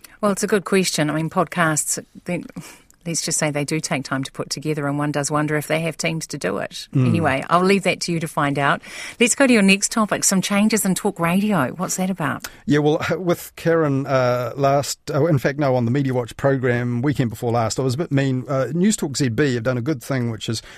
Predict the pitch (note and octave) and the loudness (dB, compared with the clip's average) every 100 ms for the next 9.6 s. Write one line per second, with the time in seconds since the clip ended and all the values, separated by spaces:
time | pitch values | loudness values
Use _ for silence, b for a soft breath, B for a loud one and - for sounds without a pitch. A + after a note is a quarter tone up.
0 | B B D3 C#3+ B2 - C3 B2+ - C3 | B B 0 2 2 0 0 0 -4 -4
1 | A#2+ B2 C3 A#2+ A#2+ A#2+ A#2 A#2+ A2 A2 | 0 2 0 0 2 0 -2 -2 -4 -2
2 | A#2+ B2 A#2 A2+ A2+ C3 G#2+ G#2 F2+ - | 0 0 0 -2 0 0 -2 -4 -6 -6
3 | A2 B2 - G2+ A2+ A2+ G#2+ B B B | -2 -2 0 -2 0 -2 -4 B B B
4 | B A2 G#2+ A2 B2 A#2+ A2 A#2 A#2 A#2 | B -2 0 2 0 2 2 0 0 0
5 | G#2 A2 A#2+ A#2+ A2+ A2+ A#2+ A2+ A#2+ C3+ | 0 2 2 2 0 -2 0 0 2 2
6 | A#2 A#2+ - A2+ A#2+ A2+ A#2 A#2+ G3 G3 | 2 2 2 0 -2 0 0 0 -2 -2
7 | - - B2 A#2+ A#2 A#2 B2 A#2 A#2+ A#2+ | -6 -4 -2 0 0 -2 -2 -2 -4 -4
8 | A2+ A#2+ A#2+ B2 G#2+ G#2+ B2+ D#3 F#3+ A#2+ | -2 0 0 0 -2 -2 -2 0 -2 -4
9 | A2+ - A2+ A2+ A#2 A2+ | -6 -8 -10 -6 -4 -6